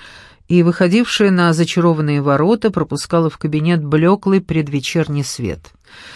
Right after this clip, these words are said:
Раздвинутые желтые бумажные шторы позволяли увидеть, что стекла снаружи не мылись уже довольно давно. Внизу располагался металлический стеллаж с книгами, папками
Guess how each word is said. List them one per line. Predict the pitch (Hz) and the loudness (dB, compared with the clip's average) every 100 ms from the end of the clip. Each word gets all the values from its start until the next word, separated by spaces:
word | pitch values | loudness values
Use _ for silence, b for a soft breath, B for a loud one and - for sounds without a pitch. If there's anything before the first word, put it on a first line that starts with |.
| B B B | B B B
Раздвинутые | 170 226 190 262 269 - 233 208 | 2 2 4 2 2 2 2 2
желтые | 196 240 208 202 | 2 2 2 0
бумажные | 180 190 202 175 185 | 2 2 2 2 0
шторы | 175 - - 220 202 | 0 -2 0 2 2
позволяли | 175 165 170 175 190 180 | 0 0 2 2 4 4
увидеть, | 175 175 190 175 | 4 2 2 0
что | - - 156 | -2 -4 -6
стекла | - 190 180 165 156 | -4 -4 -2 -2 -2
снаружи | - 156 160 156 151 147 | -2 -2 -2 -2 0 0
не | 156 | 0
мылись | 151 165 202 170 165 | 0 0 0 0 -2
уже | 151 151 | -2 0
довольно | 143 160 156 147 | 0 0 0 -2
давно. | 143 135 127 98 - _ _ _ _ _ _ _ _ b b b b | -2 -2 -2 -6 -8 _ _ _ _ _ _ _ _ b b b b
Внизу | 156 202 214 165 190 208 | -2 2 2 2 0 0
располагался | 185 - 160 160 151 139 156 | -2 -2 -2 2 0 0 -2
металлический | 147 156 156 143 139 - 143 | -2 -2 -2 -2 -6 -6 -8
стеллаж | - - 151 139 156 - | -8 -6 -4 -2 -2 -4
с | - | -8
книгами, | - 190 190 180 180 | -4 -2 0 -2 -2
папками | 170 - 160 170 - 175 175 | -2 -2 -2 -2 -4 -2 -2